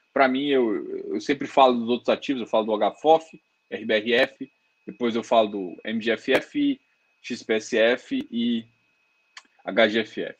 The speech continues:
Pra mim, esses são cinco, os cinco que eu falo. Os dois, pra mim, é, que tá na minha carteira, é, são só os dois primeiros, né? O H fof e o R B R F. É, os outros três são que eu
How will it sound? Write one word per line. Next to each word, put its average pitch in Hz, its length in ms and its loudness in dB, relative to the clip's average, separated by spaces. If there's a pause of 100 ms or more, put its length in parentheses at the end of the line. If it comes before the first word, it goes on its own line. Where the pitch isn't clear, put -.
Pra 110 120 -4
mim, 127 220 -2
esses 139 180 -2
são 139 160 -4
cinco, 170 460 -8
os 139 800 -6
cinco 160 280 -6
que 139 80 2
eu 117 120 6
falo. 123 440 4 (300)
Os 117 100 0
dois, 147 300 6
pra 139 180 4
mim, 127 460 -4 (300)
é, 92 220 0 (380)
que 113 80 -6
tá 139 180 6
na 156 80 2
minha 143 140 2
carteira, 120 560 2
é, 110 60 0
são 120 240 -8
só 127 240 0
os 117 120 -4
dois 117 220 -4
primeiros, 123 560 -4
né? 101 160 -12 (640)
O 107 80 -2
H 107 200 2
fof 104 420 -2
e 101 40 -2
o 95 60 0
R 101 140 -4
B 104 140 0
R 107 160 -4 (140)
F. - 80 -6 (1080)
É, 113 520 0
os 117 140 -6
outros 123 260 -4
três 120 380 2
são 120 340 -4
que - 140 -8
eu 107 200 -2